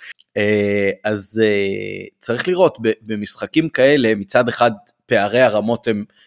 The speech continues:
מאוד מאוד גדולים, ואפשר לכאורה לעשות, אה, רוטציה מאוד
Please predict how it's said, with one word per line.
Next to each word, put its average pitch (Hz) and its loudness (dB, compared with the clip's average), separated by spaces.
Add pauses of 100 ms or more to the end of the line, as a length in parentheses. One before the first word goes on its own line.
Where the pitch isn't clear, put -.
(180)
מאוד 117 2
מאוד 117 2
גדולים, 101 2
ואפשר 110 0
לכאורה 101 -2
לעשות, 98 -6
אה, 98 0
רוטציה 104 -2
מאוד 98 -6